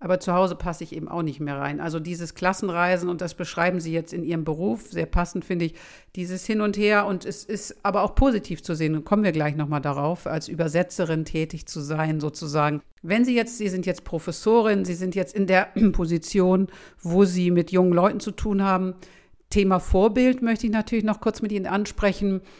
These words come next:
Äh, wie gehen Sie oder nehmen Sie das Thema bei Studierenden wahr? Also Herkunft, Unsicherheiten,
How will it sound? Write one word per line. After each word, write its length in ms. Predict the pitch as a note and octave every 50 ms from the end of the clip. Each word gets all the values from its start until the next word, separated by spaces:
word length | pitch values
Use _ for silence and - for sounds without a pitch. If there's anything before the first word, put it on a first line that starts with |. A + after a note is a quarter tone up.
| - - - - - - -
Äh, 220 | G3 G3 F#3+ F3
wie 300 | E3+ F3 F3 G3+ G#3 F#3+ F#3
gehen 260 | G3+ G#3+ G#3+ G#3+ G#3+
Sie 320 | F#3+ G3 G#3 G3+ G3 G3
oder 300 | - G3 F#3 F#3 E3 D3+ - - - _ _ _ _ _ _ _ -
nehmen 260 | F3+ F#3+ G#3 G#3 G3+
Sie 120 | F3+ F#3+ E3+
das 160 | F3+ F3 -
Thema 300 | - - F#3+ F3+ F3+ E3
bei 120 | E3 D#3+
Studierenden 640 | D#3 - - E3+ D#3 E3 E3 E3 D#3+ D#3+ D#3+ E3+ E3
wahr? 320 | F#3+ F#3+ G3+ G#3+ A3+ A3
Also 180 | - F3+ E3 E3+
Herkunft, 640 | E3 F#3 F#3+ F#3 F#3 - - F#3 F3+ - - - -
Unsicherheiten, 960 | G3 G#3 F#3+ F#3 G3 F3 F#3+ F3+ E3+ E3+ E3+ E3 E3+ E3 - E3+ E3 E3